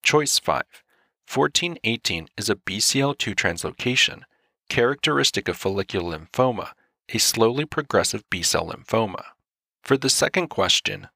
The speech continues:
consider the following clinical scenario. A nine-year-old boy is brought to the emergency department for flushing,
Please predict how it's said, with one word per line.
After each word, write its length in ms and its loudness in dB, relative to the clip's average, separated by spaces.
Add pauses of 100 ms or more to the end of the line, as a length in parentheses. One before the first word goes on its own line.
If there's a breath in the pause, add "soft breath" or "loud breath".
(160)
consider 440 2
the 120 2
following 560 0
clinical 480 -6
scenario. 600 2 (840 soft breath)
A 100 2
nine-year-old 760 0
boy 300 -2 (200)
is 120 -2
brought 340 2
to 100 -2
the 140 -6
emergency 580 -2
department 580 -2
for 160 -6
flushing, 640 2